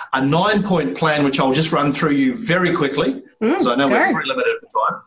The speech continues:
Speaker 2: No,
Speaker 1: So
Speaker 2: no,
Speaker 1: step
Speaker 2: we'll
Speaker 1: number
Speaker 2: take the
Speaker 1: one
Speaker 2: time to learn this.
Speaker 1: Right, so
Speaker 2: Everybody
Speaker 1: step number
Speaker 2: listening,
Speaker 1: one
Speaker 2: get your
Speaker 1: is
Speaker 2: notepads out.
Speaker 1: it's not about rapport, it's about relatedness.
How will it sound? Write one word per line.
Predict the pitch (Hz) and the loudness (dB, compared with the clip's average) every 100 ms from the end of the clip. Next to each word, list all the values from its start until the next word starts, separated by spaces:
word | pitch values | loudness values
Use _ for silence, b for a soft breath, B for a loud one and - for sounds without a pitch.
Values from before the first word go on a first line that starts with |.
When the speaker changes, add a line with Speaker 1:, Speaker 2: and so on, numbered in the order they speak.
| - | -6
Speaker 2:
No, | 202 262 | 0 2
Speaker 1:
So | 349 | 4
Speaker 2:
no, | 359 392 - - | 2 2 -2 -4
Speaker 1:
step | 202 254 | 0 2
Speaker 2:
we'll | 311 | 2
Speaker 1:
number | 202 | 2
Speaker 2:
take | 247 | 0
the | 175 | 2
Speaker 1:
one | 233 | 0
Speaker 2:
time | 262 214 214 196 180 185 _ - | 2 2 2 0 -4 -6 _ -6
to | 214 | -2
learn | 202 190 185 | 0 0 0
this. | 160 - | -2 -2
Speaker 1:
Right, | 170 - | -2 0
so | 247 | 0
Speaker 2:
Everybody | 269 254 254 | 2 2 2
Speaker 1:
step | 233 | 2
number | 185 | 2
Speaker 2:
listening, | 165 277 311 | 2 2 2
Speaker 1:
one | 370 - - - B B _ - | 2 -2 -6 -12 B B _ -2
Speaker 2:
get | 254 233 | 0 2
your | 226 208 | 4 2
Speaker 1:
is | 147 | 2
Speaker 2:
notepads | 214 190 190 | 0 0 0
out. | 180 165 - - _ - - _ _ | -2 -2 -4 -12 _ -20 -20 _ _
Speaker 1:
it's | 156 156 - _ - | -2 -2 -6 _ -2
not | 147 165 190 | 0 2 2
about | 180 180 143 | 2 0 0
rapport, | 127 - 175 139 131 139 | -2 -2 -2 0 0 -2
it's | 135 | -2
about | 131 135 139 | 0 0 0
relatedness. | 135 131 139 143 120 107 - - | 0 2 0 -2 -2 -2 -2 -4